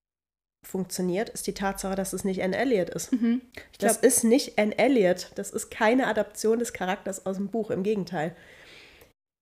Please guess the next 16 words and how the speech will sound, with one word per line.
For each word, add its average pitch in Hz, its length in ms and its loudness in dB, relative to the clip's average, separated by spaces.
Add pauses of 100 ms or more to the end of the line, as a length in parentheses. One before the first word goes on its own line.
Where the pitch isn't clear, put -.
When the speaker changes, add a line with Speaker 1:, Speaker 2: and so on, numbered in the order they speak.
(580)
Speaker 1:
Ich 220 160 -2
hab 320 220 0
irgendwann, 262 420 4
als 220 200 -2
wir 233 60 -2
das 220 160 -4
geguckt - 460 -8
haben, 220 320 0
mir 214 140 0
überlegt, 190 440 2
sag 202 100 -6
mal, 175 180 -4
wer 254 200 2
soll 202 220 4
das 185 220 2
sein? 160 340 -2